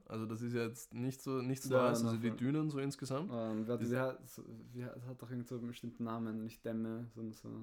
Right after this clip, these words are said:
Speaker 1: Naja, Dünen sind's halt.
Speaker 2: Mm, ja.
Speaker 1: Ja, also halt am Meer oben so, ist,
Speaker 2: Mhm.
Speaker 1: sind's Dünen, so quasi, die so als natürlicher Schutz gelten.
Speaker 2: Ja.
Speaker 1: Ähm, aber es ist, es ist ganz lustig in Holland, du hast teilweise, ähm, also wo ich zum Teil gewohnt habe,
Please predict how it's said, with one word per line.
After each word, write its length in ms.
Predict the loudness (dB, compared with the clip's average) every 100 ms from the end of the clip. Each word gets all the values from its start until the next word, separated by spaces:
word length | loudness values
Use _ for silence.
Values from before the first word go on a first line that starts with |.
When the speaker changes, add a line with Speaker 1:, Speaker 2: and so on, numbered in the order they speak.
| -12 _
Speaker 1:
Naja, 340 | -2 2 2 2
Dünen 400 | 2 4 4 0
sind's 220 | -4 -2
halt. 120 | 0
Speaker 2:
Mm, 380 | 0 0 0 -2 -6 -10
ja. 220 | -10 -8 -10 -14 _
Speaker 1:
Ja, 160 | 2 2
also 300 | 2 0 0
halt 180 | 0 0
am 160 | 0 4
Meer 340 | 4 6 4
oben 260 | 4 2 2
so, 380 | 2 0 -2 -8 -6
ist, 160 | -2 0
Speaker 2:
Mhm. 40 |
Speaker 1:
sind's 220 | 0 0
Dünen, 320 | -2 -2 -2
so 140 | -4 -6
quasi, 240 | -6 -6
die 80 | -4
so 120 | -2
als 120 | -2
natürlicher 460 | -4 -4 -4 -4 -4
Schutz 420 | -6 -6 -8 -10 -10
gelten. 400 | -6 -4 -4 -4 -4 0
Speaker 2:
Ja. 260 | 2 2 -2 2
Speaker 1:
Ähm, 220 | 2 4
aber 160 | 4
es 80 | 4
ist, 120 | 4
es 160 | 2 2
ist 140 | 2
ganz 180 | 2 0
lustig 280 | 0 0 0
in 100 | 2
Holland, 360 | 2 2 0 -2
du 120 | 0
hast 260 | -2 -2
teilweise, 760 | 0 0 2 2 2 2 2 0 -4 -18 -20 -12 -2
ähm, 520 | 2 2 2 0 -4 -8 -20 -14 -4
also 260 | -2 0
wo 80 | 2
ich 180 | 0 0
zum 240 | 0 0
Teil 200 | 0 0
gewohnt 400 | 2 2 2 2
habe, 360 | 2 2 2